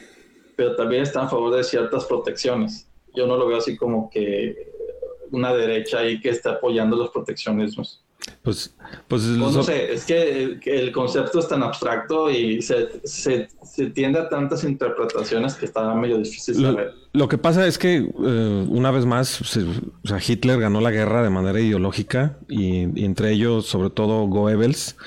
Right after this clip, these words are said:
Speaker 2: Una de las estra-, de las estrategias de propaganda de Goebbels es el enemigo único. Todos los que estamos en act-, en, estamos en activismo político tendemos a decir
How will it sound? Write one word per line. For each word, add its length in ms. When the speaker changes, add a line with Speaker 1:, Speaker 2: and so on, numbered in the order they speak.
Speaker 2:
Una 180
de 60
las 140
estra-, 160
de 400
las 180
estrategias 420
de 60
propaganda 500
de 100
Goebbels 500
es 320
el 140
enemigo 400
único. 540
Todos 300
los 180
que 80
estamos 300
en 80
act-, 200
en, 100
estamos 380
en 100
activismo 440
político 420
tendemos 480
a 60
decir 400